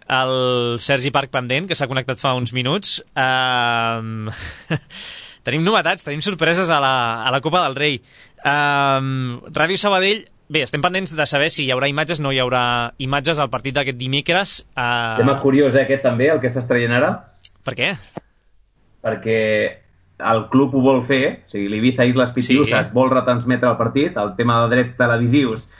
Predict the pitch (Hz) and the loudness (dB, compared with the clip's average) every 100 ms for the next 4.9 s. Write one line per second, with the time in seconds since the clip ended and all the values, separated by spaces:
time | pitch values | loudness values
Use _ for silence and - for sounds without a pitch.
0 | - - 104 123 120 113 131 151 120 - | -16 -10 -2 0 2 4 4 2 0 -8
1 | - 110 110 104 - 107 110 107 107 117 | -10 -6 -4 -4 -4 -2 -2 0 2 4
2 | 131 131 123 123 - 123 123 120 139 131 | 4 4 0 -2 0 0 0 0 2 4
3 | 113 - 120 107 117 165 147 123 92 - | 2 2 0 0 2 4 4 4 0 -4
4 | 113 127 123 117 117 139 147 120 | 0 0 2 -2 0 0 0 0